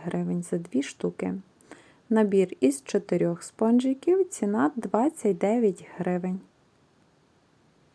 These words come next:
Ролик матуючий для шкіри обличчя, ціна п'ятдесят п'ять гривень.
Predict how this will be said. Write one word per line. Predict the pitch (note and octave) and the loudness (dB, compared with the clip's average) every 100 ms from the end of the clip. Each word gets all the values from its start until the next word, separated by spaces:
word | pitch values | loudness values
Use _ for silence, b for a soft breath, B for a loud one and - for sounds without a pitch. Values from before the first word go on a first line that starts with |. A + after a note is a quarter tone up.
| _ _ _ _ _ _ _ _ b b b b - | _ _ _ _ _ _ _ _ b b b b 4
Ролик | B3 F4 G#4 G4+ | 8 10 8 6
матуючий | A#3+ A3+ - B3+ D4+ - B3 | 2 2 2 4 2 2 0
для | F#3 F#3+ | 0 -6
шкіри | - - A3 C#4+ - | -8 2 2 2 0
обличчя, | G3+ F#3+ F#3 F#3 G3 F#3 | -2 0 -2 -2 -6 -6
ціна | - G3 F#3+ C4+ | -4 -2 0 -4
п'ятдесят | - C4 F#3+ F#3 - B3 - | -2 -2 -2 -4 -2 -4 -4
п'ять | - A#3 B3 | -4 -2 0
гривень. | B3+ G#3 G3+ G3+ G3+ G#3 | -2 -2 -2 -2 -4 -6